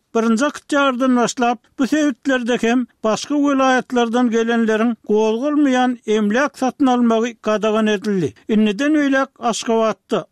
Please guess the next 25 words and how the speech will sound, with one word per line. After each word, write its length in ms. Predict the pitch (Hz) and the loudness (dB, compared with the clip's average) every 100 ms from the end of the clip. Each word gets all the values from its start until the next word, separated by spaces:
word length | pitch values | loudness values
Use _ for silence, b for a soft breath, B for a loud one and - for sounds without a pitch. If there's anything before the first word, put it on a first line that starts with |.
| - | -6
Ahal 300 | 196 220 277 | -2 -2 0
welaýatynyň 720 | 285 269 262 254 269 247 262 - - | 0 0 0 0 0 0 0 -6 -2
hiç 280 | 302 294 - | -2 0 -4
bir 100 | 277 | -2
etrabyna 920 | 269 226 254 247 233 226 214 226 269 _ | -2 -2 0 0 0 0 0 0 -2 _
beýleki 420 | 220 233 220 202 302 | -2 0 -2 -2 -4
welaýatlaryň 720 | 302 285 277 - 254 247 254 226 | -2 0 0 -2 -2 0 0 -4
adamlarynyň 800 | 226 233 220 240 226 220 214 247 233 - | -2 -2 0 -2 0 0 0 -2 -4 -4
jaý 240 | 214 285 269 | -2 0 0
satyn 300 | 269 - 254 | -2 0 0
almagyna 540 | 247 240 233 226 247 - | 2 2 2 0 -2 -6
ruhsat 380 | 220 214 190 226 - | -2 0 0 -2 0
berilmeýär 600 | 202 220 254 294 269 247 220 | 0 2 2 2 2 0 -2
diýip 160 | 240 - - | -4 -6 -4
Azatlygyň 720 | 214 226 226 220 226 233 233 | -2 0 -2 -2 -2 -2 -4
çeşmesi 560 | - 240 226 226 214 208 | -4 -2 -2 0 0 0
aýtdy. 380 | 214 - - 113 _ - | -2 -4 -6 -6 _ -4
Ýöne 480 | 196 220 233 330 - | 0 2 0 -2 -6
çeşmeler 720 | - 240 - 240 214 226 247 - - | -2 -2 0 0 2 0 -2 -6 -2
bu 100 | 302 | 0
gadaganlygyň 840 | 302 285 269 262 247 240 254 247 | 0 0 0 0 2 0 0 0
resmi, 460 | 220 196 247 175 175 _ | -2 -2 -2 -2 -4 _
kagaz 420 | - 220 233 226 277 | -4 0 0 -2 -4
ýüzündäki 800 | 302 294 277 262 254 240 269 - | -4 -2 0 2 2 0 -6 -6
düşündirişini 840 | 208 226 254 240 240 214 226 220 262 | -4 0 2 2 2 0 0 0 -2